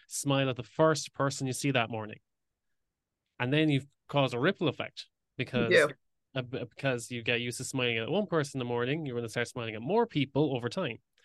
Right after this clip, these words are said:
Speaker 1: And
Speaker 2: Now
Speaker 1: then you're
Speaker 2: imagine
Speaker 1: gonna
Speaker 2: how many people they're gonna smile at because you smile at
Speaker 1: Exactly,
Speaker 2: them.
Speaker 1: exactly. 'Cause, uh,
Speaker 2: There's
Speaker 1: again,
Speaker 2: my
Speaker 1: it's, it's
Speaker 2: ripple.
Speaker 1: just that they're, they're going to replicate.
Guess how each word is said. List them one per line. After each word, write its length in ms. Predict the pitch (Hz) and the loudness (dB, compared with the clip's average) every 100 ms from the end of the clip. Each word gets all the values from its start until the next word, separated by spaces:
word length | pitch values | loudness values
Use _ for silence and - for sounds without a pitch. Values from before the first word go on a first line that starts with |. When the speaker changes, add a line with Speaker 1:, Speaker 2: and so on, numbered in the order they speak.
| - _ _ - | -20 _ _ -4
Speaker 1:
And 120 | 123 | 6
Speaker 2:
Now 60 | 208 | 8
Speaker 1:
then 80 | |
you're 80 | 233 | 12
Speaker 2:
imagine 220 | 269 302 | 12 10
Speaker 1:
gonna 60 | 294 | 4
Speaker 2:
how 80 | - | 8
many 160 | 277 | 8
people 220 | 262 247 254 | 6 6 8
they're 120 | 294 | 8
gonna 160 | 285 | 6
smile 420 | 208 - 185 160 160 | 6 6 8 8 6
at 140 | 165 | 4
because 280 | 190 180 180 | 4 4 4
you 80 | 190 | 4
smile 300 | 226 170 151 | 4 4 2
at 60 | |
Speaker 1:
Exactly, 60 | 110 | 0
Speaker 2:
them. 160 | - | -2
Speaker 1:
exactly. 560 | 147 135 170 175 143 107 - _ - | -2 2 2 2 -2 -4 -6 _ 0
'Cause, 140 | 156 123 | 0 4
uh, 120 | 139 | 6
Speaker 2:
There's 180 | 185 170 | 8 6
Speaker 1:
again, 80 | |
Speaker 2:
my 60 | 139 | 2
Speaker 1:
it's, 80 | 113 | 0
it's 140 | 131 | -2
Speaker 2:
ripple. 40 | - | -2
Speaker 1:
just 140 | 143 | 0
that 340 | 147 135 139 139 | 2 2 0 0
they're, 140 | 135 | 0
they're 220 | 131 131 | 2 0
going 220 | 123 139 135 | 2 2 2
to 300 | 139 127 120 | 0 0 0
replicate. 680 | 135 160 151 - 113 117 | 2 2 0 -4 -4 -4